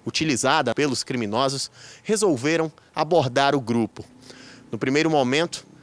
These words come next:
eles fizeram a revista pessoal e logo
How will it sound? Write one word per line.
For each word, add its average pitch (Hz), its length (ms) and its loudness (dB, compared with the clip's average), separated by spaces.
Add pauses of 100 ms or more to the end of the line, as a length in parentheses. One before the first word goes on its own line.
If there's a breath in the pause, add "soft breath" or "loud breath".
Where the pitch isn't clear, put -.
(160)
eles 131 200 -4
fizeram 143 520 0
a 147 40 0
revista 135 520 -2
pessoal 143 720 2 (280 loud breath)
e 160 60 0
logo 156 400 2